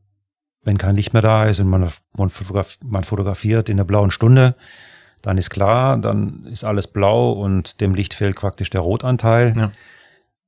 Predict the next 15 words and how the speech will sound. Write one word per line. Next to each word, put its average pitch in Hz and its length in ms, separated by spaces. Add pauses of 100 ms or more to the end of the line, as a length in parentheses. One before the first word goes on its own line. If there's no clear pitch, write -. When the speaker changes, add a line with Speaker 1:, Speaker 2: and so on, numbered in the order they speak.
(140)
Speaker 1:
Da 101 220
ist 104 100
natürlich 104 240
dann 101 400
klar, 113 560
da 101 140
muss 101 200
ich 90 60
natürlich 92 400
dann 92 460 (760)
die 101 100
Tageslichttemperatur 90 1200 (120)
oder 95 200
die 82 180
Kelvin-Temperatur 90 1080